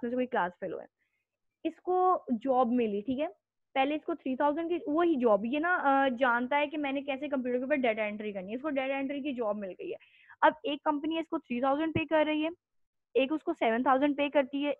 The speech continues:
एक company data entry का फा-, एटी फ़ाइव हंड्रेड पे करती है, एक टेन थाउजेंड पे करती है और एक ट्वेल्व थाउजेंड पे करती है।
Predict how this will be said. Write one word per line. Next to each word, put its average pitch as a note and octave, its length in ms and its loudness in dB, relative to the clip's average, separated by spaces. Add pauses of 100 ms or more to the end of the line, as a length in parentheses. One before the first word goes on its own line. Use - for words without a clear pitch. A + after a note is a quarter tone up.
एक C#4 160 -2
company C#4 320 2
data A3 300 2
entry C4+ 280 0
का C4+ 100 4
फा-, - 320 -2
एटी B3 300 6
फ़ाइव A3 280 0
हंड्रेड C4 260 2
पे C#4 140 0
करती B3+ 300 -2
है, C4+ 100 0 (420)
एक D#4 220 -2
टेन C4+ 160 -2
थाउजेंड D4+ 320 0
पे C#4+ 120 -4
करती C#4 240 -2
है D4+ 40 2
और D4+ 80 4
एक D#4+ 180 -4
ट्वेल्व B3+ 260 4
थाउजेंड A3 280 -4
पे G#3 120 -6
करती - 340 -10
है। - 60 -14